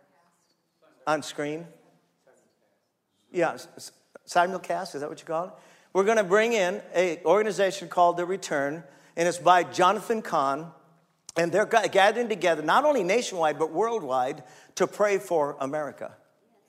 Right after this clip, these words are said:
And we need to get on our faces and cry out to God for America.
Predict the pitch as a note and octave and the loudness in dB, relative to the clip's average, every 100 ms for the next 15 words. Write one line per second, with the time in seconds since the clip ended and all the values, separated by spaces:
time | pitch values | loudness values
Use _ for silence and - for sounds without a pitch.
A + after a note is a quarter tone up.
0 | _ _ _ _ _ _ _ - F3+ D#3 | _ _ _ _ _ _ _ 0 2 0
1 | A3+ A3+ F#3+ G#3 A#3 A#3 F3+ E3 E3 E3 | -2 -2 -2 0 -2 -2 -2 -2 -2 -4
2 | D#3+ D3+ C#3+ C#3 C#3 D#3 - B2+ C#3 B2 | -6 -4 -6 -6 -10 -12 -6 -6 -6 -6
3 | A#2+ A#2+ D3 D#3+ A#3 C4 | -6 -6 -10 -12 -12 -16